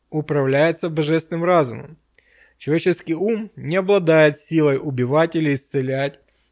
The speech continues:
и он не имеет власти над Божьим человеком.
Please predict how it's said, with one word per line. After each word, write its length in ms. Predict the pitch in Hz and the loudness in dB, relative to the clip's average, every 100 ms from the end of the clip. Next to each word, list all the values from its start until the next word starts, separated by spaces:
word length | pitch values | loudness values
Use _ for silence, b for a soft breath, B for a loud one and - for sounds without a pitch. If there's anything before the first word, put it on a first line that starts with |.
| b | b
и 120 | 156 | 0
он 240 | 185 214 208 | 2 2 2
не 140 | 202 | 0
имеет 340 | 175 190 185 | 2 0 -2
власти 420 | 139 147 165 170 175 | 0 2 2 0 -4
над 240 | 160 139 | -4 -4
Божьим 440 | 120 135 131 139 135 | -2 -2 -2 -4 -6
человеком. 720 | 143 127 120 131 - - | -6 -6 -6 -10 -16 -20